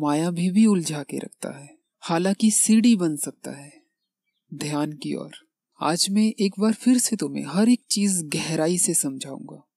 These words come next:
जब हम एक फूल को देखते हैं, उसके साथ ही में एक प्लास्टिक का फूल भी पड़ा है। अब हमारी आंख इन दोनों फूल को ऐसे देखती है जैसे मोबाइल का कैमरा फोटो खींचता है।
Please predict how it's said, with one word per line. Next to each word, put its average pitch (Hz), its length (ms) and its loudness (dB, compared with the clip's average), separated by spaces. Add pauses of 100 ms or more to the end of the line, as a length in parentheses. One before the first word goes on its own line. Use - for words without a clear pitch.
(160)
जब 202 260 0
हम 226 240 4 (100)
एक 208 160 2
फूल 196 360 0
को 208 180 0
देखते 165 440 -4
हैं, 143 160 -12 (380)
उसके 240 300 2
साथ 196 280 2 (100)
ही 226 80 4
में 220 180 0
एक 208 180 -2 (100)
प्लास्टिक 165 580 -2
का 190 80 0
फूल 170 260 -4
भी 156 140 -4
पड़ा 135 300 -10
है। 147 180 -20 (260)
अब 165 120 -4
हमारी 190 500 0 (100)
आंख 202 380 0 (180)
इन 226 180 4
दोनों 214 360 4
फूल 233 300 2
को 240 240 -2 (100)
ऐसे 170 280 2
देखती 160 380 -4
है 147 280 -14 (400)
जैसे 190 320 2
मोबाइल 170 440 0
का 190 160 -2
कैमरा 180 460 -2 (340)
फोटो 202 340 0
खींचता - 420 -10
है। 151 140 -20